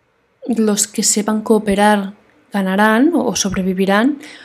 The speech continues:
pero también está implícita la idea de que los que aporten más al grupo también serán queridos,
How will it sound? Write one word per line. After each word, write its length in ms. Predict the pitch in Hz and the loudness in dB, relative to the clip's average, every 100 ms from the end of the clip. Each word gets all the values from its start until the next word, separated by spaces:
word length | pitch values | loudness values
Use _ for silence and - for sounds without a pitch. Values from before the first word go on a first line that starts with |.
| - - - - | -20 -20 -2 4
pero 140 | 233 | 6
también 560 | 233 269 330 311 - - _ _ _ _ _ _ | 8 8 6 2 -10 -16 _ _ _ _ _ _
está 400 | - 220 - 254 | -2 -2 2 4
implícita 400 | 262 262 262 269 | 6 4 4 4
la 100 | 254 | 4
idea 220 | 220 233 | 4 2
de 160 | 233 208 | 2 0
que 160 | 214 196 | -2 -2
los 240 | 190 - | 0 -2
que 180 | - 190 | -2 -4
aporten 640 | 170 226 277 294 196 202 | 2 4 4 2 -2 2
más 400 | 240 240 262 262 | 4 4 2 0
al 100 | 202 | -2
grupo 460 | 208 254 254 262 320 | 2 0 2 -2 0
también 600 | 208 196 196 202 202 202 - - - - - | -2 0 0 0 -2 -6 -16 -20 -20 -14 -4
serán 420 | - 214 208 196 | 0 2 2 0
queridos, 720 | 190 185 247 262 277 - | -2 0 6 6 6 2